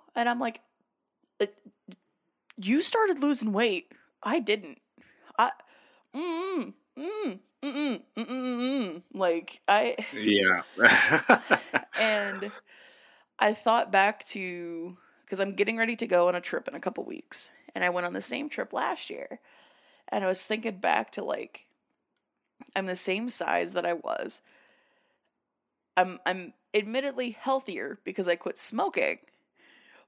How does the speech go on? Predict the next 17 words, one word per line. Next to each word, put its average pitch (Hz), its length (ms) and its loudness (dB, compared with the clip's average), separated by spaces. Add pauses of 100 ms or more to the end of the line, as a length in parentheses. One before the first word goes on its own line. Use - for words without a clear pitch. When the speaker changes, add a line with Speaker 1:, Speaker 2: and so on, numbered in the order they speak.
Speaker 1:
but, 226 180 -2
like, 190 480 0
I'm 214 140 -10
li-, 233 60 -12 (260)
like, 196 160 -2
so 185 280 0
in 269 240 0
this 262 300 -2 (300)
<laughs> - 280 -16
break 180 420 -2
in 190 180 -6
time 170 380 -2
of 160 120 -10
the - 80 -8
podcast, - 800 -4 (840)
I 202 160 2
am 180 680 -2